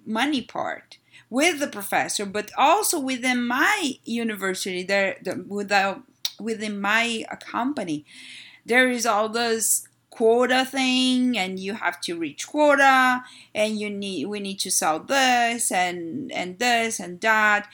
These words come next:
So this was, um, harder for me because I,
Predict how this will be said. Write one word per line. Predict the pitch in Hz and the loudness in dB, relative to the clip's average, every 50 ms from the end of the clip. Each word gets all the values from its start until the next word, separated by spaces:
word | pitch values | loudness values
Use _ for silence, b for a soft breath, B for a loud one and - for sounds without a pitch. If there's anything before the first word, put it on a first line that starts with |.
| B B B B | B B B B
So | - - 233 233 226 | -2 0 0 0 0
this | 226 - 392 480 508 - - - - - _ _ _ _ _ | -2 -2 -2 -2 0 -2 -2 -4 -8 -12 _ _ _ _ _
was, | 233 233 302 311 302 262 240 - - - - - _ _ _ _ | -4 -2 0 0 0 0 0 0 0 -2 -4 -10 _ _ _ _
um, | - 226 240 226 220 208 196 180 165 - - - - - | 2 2 4 4 2 0 -4 -6 -10 -14 -16 -18 -6 0
harder | - 190 202 226 254 269 262 349 381 415 453 480 508 508 508 | 2 4 4 4 4 2 0 0 0 0 0 -2 -4 -8 -10
for | - - - - | -10 -8 -8 -6
me | 370 403 403 403 427 440 440 - b b b b b b b _ | -6 -6 -6 -6 -8 -8 -10 -12 b b b b b b b _
because | - 254 254 277 269 240 220 | -4 -2 0 0 0 0 0
I, | 262 220 226 233 214 | 0 0 0 0 -2